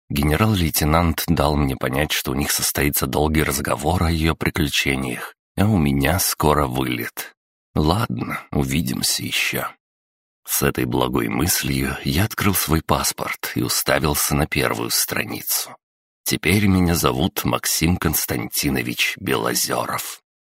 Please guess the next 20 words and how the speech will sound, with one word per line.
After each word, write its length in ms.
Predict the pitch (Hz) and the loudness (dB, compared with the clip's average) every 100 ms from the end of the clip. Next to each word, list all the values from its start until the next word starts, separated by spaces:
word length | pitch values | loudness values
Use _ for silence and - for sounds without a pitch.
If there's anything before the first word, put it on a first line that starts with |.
| _ _ _ | _ _ _
Я 180 | - 104 | -2 0
принялся 480 | - 101 95 87 - | 2 4 4 2 0
смаковать 600 | 76 76 67 - 73 - | 0 0 0 0 0 0
свое 400 | - 80 82 82 | 0 2 2 2
полное 440 | - 78 76 69 60 | 2 2 4 2 0
имя. 600 | 58 60 71 - - - _ _ _ _ | -2 -4 -4 -4 -6 -10 _ _ _ _
Нравится. 1120 | 139 - 123 123 62 - - - - - - - _ _ - | -4 0 0 0 0 -2 -4 -4 -2 -2 -6 -14 _ _ -8
Сам 320 | - 73 82 | -2 2 2
фамилию 560 | - 107 98 80 69 65 | 2 4 4 4 4 2
придумывал, 640 | 65 76 82 69 60 50 - | 2 4 4 2 0 -4 -4
пока 300 | 65 - 67 | -4 0 2
размышлял, 640 | 69 69 60 - 73 82 80 | 0 -2 -2 2 2 2 0
как 240 | 76 - | -2 0
обыграть 600 | 69 82 87 65 - - | 2 2 2 0 -2 0
Нью-Лейк. 840 | 73 71 65 62 - - - - - _ _ _ - | 2 2 0 -2 -4 -6 -8 -12 -14 _ _ _ -2
Новозеровым 1000 | 76 76 71 73 113 120 113 95 90 82 | 2 2 2 2 2 2 4 4 4 6
мне 220 | 78 67 | 4 2
быть 360 | - 76 - - | 2 -2 0 -2
не 120 | 64 | -2
хотелось. 880 | - - - 87 85 67 - - - | -2 -6 -2 0 0 -2 -2 -2 -4